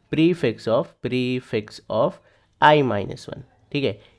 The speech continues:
ये आपका आंसर है जो यहाँ पे स्टोर होगा प्रीफिक्स वाले एरे में। Why is it so? देखो, समझना इस चीज़ को, जो तुम्हारा प्रीफिक्स एरे है, सपोज ये ith इंडेक्स है, ठीक है? तो यहाँ पे आपने क्या स्टोर किया हुआ है? यहाँ पे आपने i माइनस वन तक का मल्टीपल स्टोर नहीं किया है इस एरे का,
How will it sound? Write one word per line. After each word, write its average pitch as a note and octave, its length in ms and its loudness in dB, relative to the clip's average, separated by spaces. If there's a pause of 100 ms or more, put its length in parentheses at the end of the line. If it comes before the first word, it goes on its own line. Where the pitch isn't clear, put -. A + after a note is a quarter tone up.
ये D3+ 140 4
आपका D3 360 4
आंसर B2 540 -2
है C3 120 -2
जो D3 120 -4
यहाँ A2+ 260 -2
पे A2 120 -4
स्टोर A2 300 -6
होगा G#2 180 -6
प्रीफिक्स A#2 460 -6
वाले A2 200 -2
एरे G2 200 -4
में। F#2+ 140 -8 (300)
Why D3 260 6
is A#2+ 140 -2
it - 120 -18
so? G2 140 -6 (320)
देखो, D#3+ 180 2
समझना D3 360 2
इस C#3+ 160 -2
चीज़ A2+ 200 -4
को, D#3 220 0
जो D3+ 140 -2
तुम्हारा C#3+ 300 0
प्रीफिक्स C3+ 460 -4
एरे G2+ 180 0
है, A#2+ 80 -2
सपोज B2 380 -6
ये C3+ 220 0
ith A#2+ 320 -2
इंडेक्स G#2 360 -6
है, - 220 -8 (400)
ठीक C3+ 140 -4
है? G#2 160 -2 (300)
तो D#3+ 60 -4
यहाँ C#3+ 340 2
पे E3 120 0
आपने D3+ 260 4
क्या C#3 200 2
स्टोर G#2+ 320 -6
किया G2+ 240 -6
हुआ F#2+ 200 -6
है? G#2 60 -10 (260)
यहाँ C3 320 2
पे E3 80 4
आपने C#3 400 2 (320)
i D3 180 6
माइनस D3+ 420 4
वन C#3 180 2
तक C#3 180 -2
का D3 120 2
मल्टीपल C3+ 440 0
स्टोर C3+ 320 -2
नहीं C#3+ 240 0
किया C3 180 -2
है A#2 80 2
इस B2 220 -2
एरे G2+ 260 0
का, F2+ 220 -8